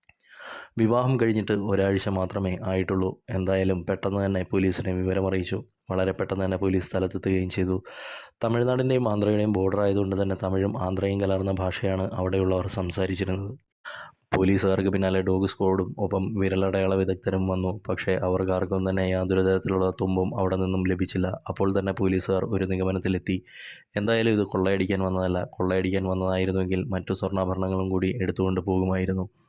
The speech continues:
ആകെ കൊണ്ടുപോയിരിക്കുന്നത് ഒരു താലി മാത്രമാണ്. മറ്റൊന്നിലും തന്നെ തൊട്ടിട്ട് പോലുമില്ല. അപ്പോൾ പോലീസ് ചിന്തിക്കുന്നത് ഇതൊന്നെങ്കിൽ ഒളിഞ്ഞു നോട്ടക്കാരാകാം,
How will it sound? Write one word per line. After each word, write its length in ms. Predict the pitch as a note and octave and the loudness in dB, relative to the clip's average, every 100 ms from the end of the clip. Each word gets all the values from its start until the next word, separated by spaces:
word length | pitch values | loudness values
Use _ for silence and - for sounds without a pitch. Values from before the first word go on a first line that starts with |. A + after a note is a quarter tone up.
| _ - | _ -4
ആകെ 220 | G2+ A2 | -2 0
കൊണ്ടുപോയിരിക്കുന്നത് 680 | G#2+ G2 G2 F#2+ F#2 F#2+ F#2 | 0 2 2 2 0 0 2
ഒരു 160 | F#2 - | 0 0
താലി 280 | F#2+ F#2 | 0 0
മാത്രമാണ്. 500 | F#2+ F#2 - F#2 F#2 F2+ - _ - - _ | 0 -2 -2 -2 -2 -6 -14 _ -20 -20 _
മറ്റൊന്നിലും 480 | G#2+ G2+ A2 G#2+ G#2 | -2 0 2 2 2
തന്നെ 200 | G2+ G2 | 2 2
തൊട്ടിട്ട് 420 | F2+ G2 F2+ F#2+ G2 | 0 -2 -2 0 2
പോലുമില്ല. 400 | G2 F#2 F#2+ F#2 F2 - | 4 4 2 0 -2 -6
അപ്പോൾ 220 | F#2 F#2+ | -2 -2
പോലീസ് 340 | F2+ F#2+ F#2+ - | 0 0 0 0
ചിന്തിക്കുന്നത് 560 | F#2+ F#2+ F#2+ F#2+ F#2+ F#2+ - | 0 0 0 0 0 0 -2
ഇതൊന്നെങ്കിൽ 540 | F#2+ F#2+ F#2+ F#2+ G2 | 0 0 2 2 2
ഒളിഞ്ഞു 260 | F#2+ F#2+ G2 | 2 2 2
നോട്ടക്കാരാകാം, 640 | F#2+ F#2 F#2 F#2 F#2 F#2 | 0 0 0 0 2 0